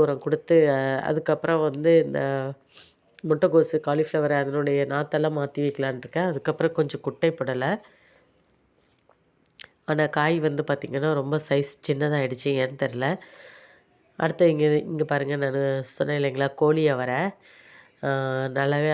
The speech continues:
அழகா இருக்கு பூக்கள் பார்க்குறதுக்கே. பூக்கள் இப்ப தான் வைக்க ஆரம்பிச்சிருக்கு, ஆனாலும் ஃபஸ்ட்டு வர பூக்கள் கொஞ்சம் கொட்டிடும், அதுக்கப்புறம் தான் வந்து காய் பிடிக்க ஆரம்பிக்கும். அடுத்தது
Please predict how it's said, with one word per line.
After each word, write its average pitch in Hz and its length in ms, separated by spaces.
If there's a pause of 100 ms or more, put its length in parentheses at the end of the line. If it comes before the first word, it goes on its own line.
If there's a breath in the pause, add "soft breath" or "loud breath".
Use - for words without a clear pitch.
அழகா 147 320
இருக்கு 143 200 (120)
பூக்கள் 139 280 (100)
பார்க்குறதுக்கே. 135 640 (760 loud breath)
பூக்கள் 170 320
இப்ப 139 180
தான் 151 140
வைக்க 135 180 (160)
ஆரம்பிச்சிருக்கு, 135 760 (600 loud breath)
ஆனாலும் 175 340
ஃபஸ்ட்டு 185 460
வர 160 120 (280)
பூக்கள் 208 320
கொஞ்சம் 175 300
கொட்டிடும், 143 420 (500 loud breath)
அதுக்கப்புறம் 175 580
தான் 208 180
வந்து 156 280
காய் 156 260
பிடிக்க 143 300
ஆரம்பிக்கும். 131 520 (1800 soft breath)
அடுத்தது 175 380